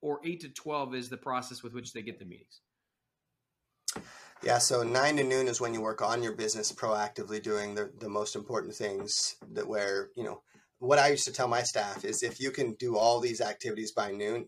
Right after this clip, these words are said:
Speaker 2: you can go home. Like, the, the, the, you've moved the needle and you've planted the seeds, and your garden will grow because you're doing the right things to the right people at the right time.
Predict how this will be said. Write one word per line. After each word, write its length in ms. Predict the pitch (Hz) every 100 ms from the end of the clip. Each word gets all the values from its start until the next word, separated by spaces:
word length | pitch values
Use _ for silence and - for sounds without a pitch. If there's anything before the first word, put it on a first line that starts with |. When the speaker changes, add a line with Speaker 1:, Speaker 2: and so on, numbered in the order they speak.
| -
Speaker 2:
you 240 | 107 131
can 160 | 131 113
go 140 | 110
home. 240 | - 110 - - _ _ _ _ _
Like, 240 | 98 98 -
the, 160 | 107 101 -
the, 200 | 107 - -
the, 80 | - -
you've 240 | 113 131 110
moved 460 | 110 127 135 107
the 100 | 107
needle 460 | 104 113 98 92 92 -
and 100 | 90
you've 320 | 104 104 - -
planted 320 | 120 113 104
the 80 | 104
seeds, 540 | - 113 104 95 90
and 120 | 98
your 140 | 101 101
garden 340 | 110 107 101
will 160 | 98 104
grow 460 | 113 104 101 98 - _ _ _
because 280 | 104 - 98
you're 120 | 104
doing 280 | - 113 104
the 100 | 98
right 280 | 104 107 -
things 280 | 104 104 -
to 80 |
the 80 | 98
right 200 | 101 92
people 300 | - 98 101
at 60 | 98
the 80 | 98
right 220 | 95 -
time. 420 | 98 90 80 90